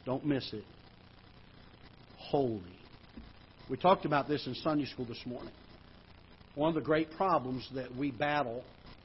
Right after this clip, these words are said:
that we face in every one of our lives,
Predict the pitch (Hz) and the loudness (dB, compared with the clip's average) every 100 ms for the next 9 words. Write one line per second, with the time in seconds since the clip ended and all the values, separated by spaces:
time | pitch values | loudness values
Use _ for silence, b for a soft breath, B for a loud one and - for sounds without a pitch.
0 | - 127 131 139 - 143 127 - 127 - | -10 -8 -4 -4 -2 0 0 -4 -10 0
1 | 147 147 165 160 135 123 127 123 101 - | 0 2 0 0 0 -2 -2 -2 -6 -12
2 | - | -16